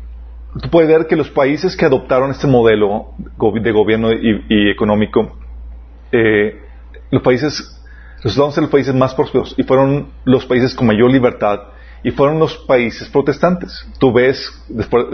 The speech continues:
con el proten-, proten-, proten-, ah, protestantismo, ¿qué pa-, qué fue lo que sucedió económica y políticamente? Los países protestantes prosperaron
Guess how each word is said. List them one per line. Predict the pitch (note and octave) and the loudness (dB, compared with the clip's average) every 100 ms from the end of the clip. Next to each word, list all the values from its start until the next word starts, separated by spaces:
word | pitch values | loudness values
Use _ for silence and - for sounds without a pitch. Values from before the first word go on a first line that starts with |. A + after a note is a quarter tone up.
| A2+ | -2
con | A#2 | 0
el | G#2+ | 0
proten-, | A2 A#2+ A2 - G#2 | 0 0 -2 -4 -6
proten-, | G#2+ A2 - A2+ G#2+ - | -2 -2 -2 -4 -4 -4
proten-, | - A#2+ B2 - - - | -2 0 0 -2 -8 -4
ah, | A2 A2+ F#2+ - | 0 0 -2 -4
protestantismo, | G#2+ B2 A2 - C#3 G#2+ C#3+ C#3+ B2 C3+ | -2 0 -2 -4 -2 2 2 2 2 0
¿qué | - | 0
pa-, | A2+ D#3 - | 0 -2 -2
qué | D3 | 0
fue | D3 | 2
lo | C#3+ | 2
que | |
sucedió | C3+ D3 A#2+ A#2+ - - | 0 2 2 0 -4 -4
económica | C#3+ B2 B2 B2 B2 | 0 2 2 2 0
y | |
políticamente? | A#2+ A2+ A#2+ C3 C#3+ D3+ - - - - - | 0 0 0 -2 -4 -4 -8 -8 -18 -6 -2
Los | B2+ | 0
países | - B2+ | 0 -2
protestantes | - C#3+ D3+ B2+ C#3 | -2 0 0 0 -2
prosperaron | C#3+ B2 - A2+ B2 C3 F3 | -4 -4 0 2 2 2 -4